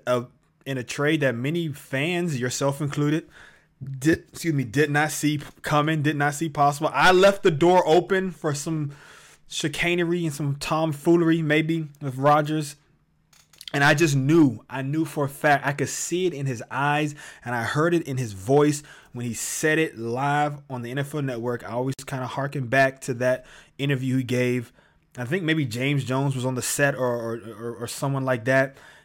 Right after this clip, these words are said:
And he just said, "Look, I'm not, you know, I'm not playing with that franchise tag. I wanna be the highest paid." <clears throat> And, you know, I deserve that. It wasn't I think, I feel. It was I deserve that. So it was no surprise to me that he was not fucking with that franchise tag.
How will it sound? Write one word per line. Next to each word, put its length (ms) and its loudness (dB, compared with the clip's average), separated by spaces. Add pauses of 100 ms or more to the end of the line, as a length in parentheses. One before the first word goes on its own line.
(140)
And 580 -2
he 140 -4
just 200 2
said, 180 4
"Look, 260 4
I'm 140 -6
not, 320 -4
you 80 -14
know, 180 -4 (180)
I'm 80 -8
not 140 -6
playing 240 -2
with 100 -2
that 140 -2
franchise 540 -4
tag. 420 -2 (340)
I 40 -10
wanna 180 0
be 80 2
the 60 2
highest 260 0
paid." 340 -4 (100)
<clears throat> 0 - (460)
And, 380 -10
you 120 -10
know, 180 -10 (100)
I 140 0
deserve 480 -2
that. 220 -8 (600)
It 60 -12
wasn't 200 -4
I 100 -2
think, 420 -6
I 100 -10
feel. 400 -2
It 80 -8
was 220 -8
I 420 -2
deserve 600 -6
that. 280 -6 (340)
So 340 -4
it 100 -6
was 200 -4
no 320 2
surprise 460 4
to 80 -2
me 140 0
that 160 2
he 100 0
was 160 -4
not 260 -2
fucking 240 -6
with 120 -6
that 140 -8
franchise 520 2
tag. 360 2